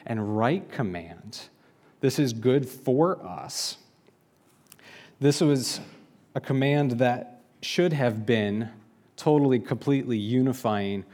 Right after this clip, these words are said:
for the people of Israel. And we see them unified as they obey this command to love the Lord their God with all their heart, soul, mind, and strength, love their neighbor as themselves.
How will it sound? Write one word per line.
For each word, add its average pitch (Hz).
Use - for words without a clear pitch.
for 127
the 110
people 117
of 98
Israel. 98
And 147
we 156
see 214
them 147
unified 143
as 160
they 151
obey 131
this 143
command 127
to -
love 123
the 135
Lord 127
their 117
God 117
with 110
all 110
their 104
heart, 131
soul, 123
mind, 120
and 110
strength, 120
love 123
their 120
neighbor 123
as 120
themselves. 113